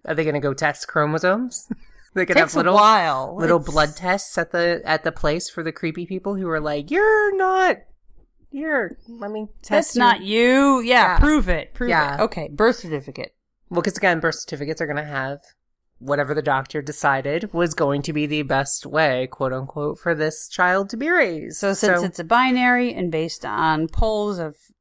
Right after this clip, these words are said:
Speaker 2: of intersex people after they've grown up, sounds like doctors guessed wrong about half the time.
Speaker 1: Wow.
Speaker 2: As
Speaker 1: And
Speaker 2: you'd
Speaker 1: that's,
Speaker 2: expect.
Speaker 1: that's chance, yeah. And then we should say real quick that for a long time in the medical community,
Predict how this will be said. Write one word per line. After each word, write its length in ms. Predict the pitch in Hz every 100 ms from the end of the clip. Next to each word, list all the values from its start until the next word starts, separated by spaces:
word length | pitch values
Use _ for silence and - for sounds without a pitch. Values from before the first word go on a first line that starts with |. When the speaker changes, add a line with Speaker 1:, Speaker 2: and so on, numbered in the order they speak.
| _ -
Speaker 2:
of 140 | 156 151
intersex 600 | 180 - - 170 - -
people 440 | 175 - 170 156
after 240 | 147 - 160
they've 180 | 147
grown 240 | 147 147 175
up, 220 | 240 - - - _ _ -
sounds 640 | - - - 254 277 277 240
like 260 | 214 202
doctors 680 | 175 175 196 208 196 175 165
guessed 460 | 165 156 175 - -
wrong 420 | 147 170 196 220
about 340 | 180 143 143 143
half 400 | - 147 156 -
the 100 | 143
time. 380 | - - - -
Speaker 1:
Wow. 240 | 151 143 143
Speaker 2:
As 200 | 262 220
Speaker 1:
And 80 |
Speaker 2:
you'd 100 | 226
Speaker 1:
that's, 100 | 202
Speaker 2:
expect. 360 | 196 - - -
Speaker 1:
that's 200 | 185 -
chance, 400 | - 196 127 -
yeah. 200 | 170 139 - - -
And 120 | 196
then 80 | 202
we 120 | 208
should 240 | 208 208 160
say 240 | 175 160
real 240 | 156 160 147
quick 420 | - 139 135 - _ _ _ _ - _
that 360 | 160 160 - -
for 120 | 180
a 60 | 170
long 320 | 160 160 160
time 480 | - 190 175 147 143
in 80 | 151
the 60 |
medical 320 | 143 139 139 139
community, 800 | - 190 208 175 156 147 143